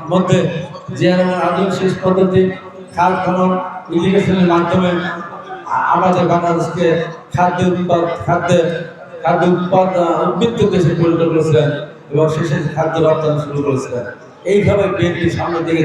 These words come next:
দেশটাকে এগিয়ে নিয়ে যাচ্ছে। মুসলমান আমরা না, একমাত্র তাদের যারা ভোট না দেবে তাদের ইমান থাকবে না।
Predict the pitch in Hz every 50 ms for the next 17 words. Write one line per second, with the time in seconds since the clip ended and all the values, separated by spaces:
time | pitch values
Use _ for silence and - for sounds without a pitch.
0 | 151 151 151 147 151 151 147 151 147 143 147 143 139 139 135 127 127 - - 123
1 | 113 - - - - - - - - - - - 143 170 - - - - 123 120
2 | 113 110 95 92 90 85 - _ _ _ _ _ _ - - _ _ - - -
3 | - - - 165 165 196 220 220 220 220 220 214 214 214 214 208 202 202 - -
4 | - 113 113 117 110 117 107 107 101 101 98 98 - - _ _ - - - -
5 | - - 196 202 - 233 226 226 226 233 226 233 220 208 226 220 220 220 220 214
6 | 220 214 180 214 220 208 - 208 202 196 202 208 208 233 233 214 202 190 190 170
7 | 180 175 170 160 160 151 147 123 123 95 -